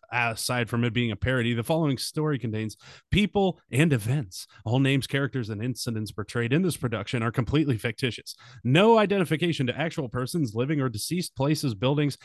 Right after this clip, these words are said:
and or products is intended or should be inferred, or if it is inferred, it's parody. No person or animals were harmed, nor is harm intended for any entity herein. We're just playing bastardized D and D. Don't be a dick about this. We're just trying to be entertaining.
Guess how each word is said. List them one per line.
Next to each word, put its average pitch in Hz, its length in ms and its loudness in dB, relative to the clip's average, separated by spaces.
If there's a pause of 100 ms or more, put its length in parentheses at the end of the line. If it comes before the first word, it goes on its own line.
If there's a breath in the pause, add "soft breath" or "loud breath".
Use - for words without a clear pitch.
(140 soft breath)
and 151 200 2
or 170 120 0
products 151 380 -4
is 110 100 -8
intended 151 440 -2
or 151 200 0
should 147 260 -4
be 127 260 -2
inferred, 127 380 -2
or 208 220 6
if 180 100 2
it 160 80 2
is 180 160 2
inferred, 107 460 -2 (160 soft breath)
it's 156 160 2
parody. 139 480 2 (400 loud breath)
No 170 160 8
person 185 400 6
or 139 240 4
animals 135 420 2
were 123 200 0
harmed, 127 440 -4
nor 117 480 0 (100)
is 98 140 -8
harm 98 220 -4
intended 151 480 2 (280 soft breath)
for 131 400 0
any 110 440 -2 (180)
entity 104 720 -6
herein. 113 640 2 (680 loud breath)
We're 98 120 -8
just 101 180 -10
playing 131 240 4
bastardized 127 640 2
D 143 120 4
and 135 120 2
D. 208 240 2
Don't 165 200 0
be 165 140 -4
a 151 40 -6
dick - 300 -10
about 107 300 -6
this. 104 240 -10
We're 143 80 -2
just 147 380 -6
trying 160 420 -4
to 107 140 -6
be 117 180 -4
entertaining. 113 480 -8